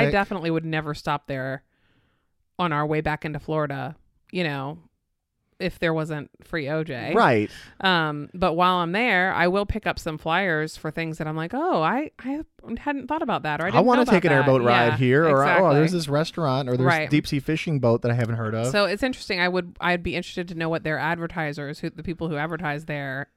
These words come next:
Speaker 1: think about them
Speaker 2: I
Speaker 1: stopping
Speaker 2: know.
Speaker 1: that survey
Speaker 2: I wonder if
Speaker 1: service.
Speaker 2: that's gonna be a loss of traffic there, or maybe there's not. I may, I'm more, mostly just bummed out about the loss of the
Speaker 1: Aren't you?
Speaker 2: tradition. I guess,
Speaker 1: <laughs>
Speaker 2: um,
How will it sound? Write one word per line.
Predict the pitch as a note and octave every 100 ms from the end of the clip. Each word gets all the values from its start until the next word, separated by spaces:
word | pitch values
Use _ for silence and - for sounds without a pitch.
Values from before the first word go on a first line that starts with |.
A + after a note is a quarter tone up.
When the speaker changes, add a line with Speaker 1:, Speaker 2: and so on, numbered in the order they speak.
| _ _ -
Speaker 1:
think | F#3+ D#3+
about | D3+ C3+
them | D3+ D3+
Speaker 2:
I | D#3 F#3
Speaker 1:
stopping |
Speaker 2:
know. | F#3+ F#3+ D#3+
Speaker 1:
that | C3 C3
survey | - E3+ D#3+
Speaker 2:
I | D3+
wonder | D#3+ F#3 F#3+ F#3
if | E3+
Speaker 1:
service. |
Speaker 2:
that's | E3 D#3+
gonna | E3
be | D#3
a |
loss | C#3 C#3+ D3
of | C#3
traffic | - C3+ - C#3
there, | D3
or | C3+
maybe | C#3 C#3+
there's | C#3
not. | C3+ D#3 A#2
I | B2 C3+
may, | D3 D#3
I'm | D3 D#3 D#3+
more, | D3+ D3+ D3
mostly | C#3 C#3 C3
just | A2+ A2+ A2
bummed | G#2+ G#2+
out | G#2
about | G#2+ G#2+ -
the | G#2
loss | F#2+ G2+ G2+ -
of | G2
the | -
Speaker 1:
Aren't | F2 E2+ - -
you? |
Speaker 2:
tradition. | F#2 G2+ - F2 F2
I | B2+
guess, | G3+ C#4+ B3+ - - -
Speaker 1:
<laughs> | C4 - -
Speaker 2:
um, | D3 D3 D3 C#3+ C#3+ C#3+